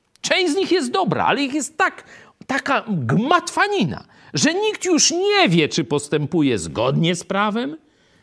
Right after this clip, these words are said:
czy niezgodnie z prawem. Czyli władza dobra wobec Boga ma dać dobre prawo. Dobre, czyli zgodne ze sprawiedliwością Bożą.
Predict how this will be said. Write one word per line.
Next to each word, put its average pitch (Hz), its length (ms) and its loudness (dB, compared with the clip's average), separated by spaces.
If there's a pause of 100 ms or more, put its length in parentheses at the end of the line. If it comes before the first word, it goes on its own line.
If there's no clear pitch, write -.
czy 202 220 0
niezgodnie 85 920 -2
z - 80 -16
prawem. - 560 -18 (960)
Czyli 175 300 -2 (240)
władza 131 760 0 (300)
dobra 143 500 2
wobec 98 340 -4
Boga 135 460 0 (360)
ma 135 180 -2
dać 165 280 -2
dobre 110 460 -4
prawo. 196 680 -2 (320)
Dobre, 147 540 0 (260)
czyli 156 260 0
zgodne 165 680 0
ze 160 340 -2 (300)
sprawiedliwością 165 1300 2
Bożą. 95 840 -2